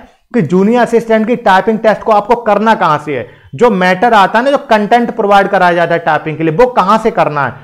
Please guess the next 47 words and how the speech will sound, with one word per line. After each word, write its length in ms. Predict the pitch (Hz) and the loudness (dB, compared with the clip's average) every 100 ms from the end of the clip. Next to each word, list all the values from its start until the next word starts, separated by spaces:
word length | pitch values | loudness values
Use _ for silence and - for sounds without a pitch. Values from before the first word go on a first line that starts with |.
| - - | -14 0
वो 120 | 202 | 4
एक 100 | 247 | 4
वेबसाइट 640 | 165 185 190 202 208 226 | 2 2 2 2 2 2
है 80 | 214 | 2
आपकी, 380 | 208 190 - 233 320 - - | 2 0 -2 -4 -6 -14 -12
वहां 260 | 143 160 196 | -2 0 2
से 120 | 220 | 0
जाकर 320 | 226 202 208 196 | 2 2 2 0
के 100 | 196 | 0
करना 220 | 165 151 | 0 -2
है। 60 | |
तो 100 | 151 | -2
मैंने 220 | 202 220 240 | 0 0 0
उसका 400 | 214 220 220 233 233 - - | -2 0 0 0 -2 -16 -4
वेबसाइट 460 | 175 180 180 214 202 | 0 0 2 0 0
पे 60 | |
पूरा 220 | 196 233 202 | -2 0 2
डेमो 380 | 160 170 202 | 2 2 2
भी 120 | 214 220 | 0 0
दिया 240 | 175 180 | 2 2
है, 140 | 190 277 - - - | 2 0 -10 -14 0
तो 60 | |
आप 220 | 233 180 131 | 0 0 0
वहां 220 | 160 196 | 2 2
पर 160 | 233 220 | 2 0
जाकर 320 | 202 190 196 | 2 2 0
के 120 | 240 | -2
सारी 320 | - 185 185 | 0 2 2
चीजों 300 | 208 196 185 | 0 -2 -4
को 280 | 185 269 320 - _ _ | -4 -6 -8 -16 _ _
सीख 180 | - 254 | -2 -2
सकते 320 | - 220 226 214 | 0 -4 -2 -2
हैं 100 | 240 | 0
और 200 | 254 240 - | -2 -4 0
टाइपिंग 320 | 196 190 220 | 2 2 -2
टेस्ट 260 | 240 254 - | -2 -4 -2
आज 220 | 165 175 | 0 2
ही 60 | 220 | 0
से 120 | 220 | 0
आप 380 | 240 240 - _ _ _ - | -2 -2 -8 _ _ _ -6
अपना 280 | 180 208 277 | -2 -2 -2
प्रिपरेशन 580 | 208 170 202 202 247 | -2 0 0 0 -2
स्टार्ट 340 | 214 202 175 147 | -4 2 2 2
कर 160 | 127 | -4
दो, 120 | 123 110 - - | -4 -6 -8 -2
ठीक 140 | 226 | 0
है। 100 | 233 | 0